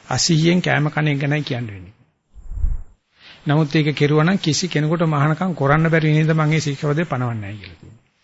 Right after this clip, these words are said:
මොකද ඒ තරම්ම අපි කෑම කන වෙලාවල් වල නිකන් රිලැක්ස් කරන නිකන් සැහැල්ලුවට ඉන්න ගතිය තියෙනවා. මොකද, අ, භෝජන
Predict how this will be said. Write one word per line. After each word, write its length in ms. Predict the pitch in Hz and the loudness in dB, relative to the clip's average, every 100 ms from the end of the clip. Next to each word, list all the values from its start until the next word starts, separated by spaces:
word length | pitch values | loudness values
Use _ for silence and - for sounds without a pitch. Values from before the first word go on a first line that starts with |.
| - - | -20 -20
මොකද 200 | - 160 | -4 0
ඒ 140 | 147 139 | 2 2
තරම්ම 540 | - 120 135 156 165 202 160 | 0 0 2 4 6 4 2
අපි 220 | 139 147 143 | -2 -2 -2
කෑම 280 | 131 127 135 | -2 -2 0
කන 240 | 135 131 | 0 0
වෙලාවල් 400 | 123 127 127 127 | 0 0 0 2
වල 140 | 135 180 175 - - - - | 2 2 0 -8 -20 -16 -4
නිකන් 380 | 139 127 131 185 170 | -2 0 -2 -2 0
රිලැක්ස් 320 | 143 147 147 - | 2 4 2 -2
කරන 200 | 131 123 | -4 -2
නිකන් 180 | 139 | 0
සැහැල්ලුවට 500 | 135 135 131 143 156 | 0 0 2 0 0
ඉන්න 200 | 143 143 | 0 0
ගතිය 260 | 139 120 160 | 0 0 0
තියෙනවා. 300 | 151 120 117 | 0 -2 -2
මොකද, 200 | 120 127 | -2 -2
අ, 880 | 151 160 - - - - - 117 120 | -2 -4 -12 -20 -20 -10 -4 -2 0
භෝජන 380 | 123 131 147 | 2 6 6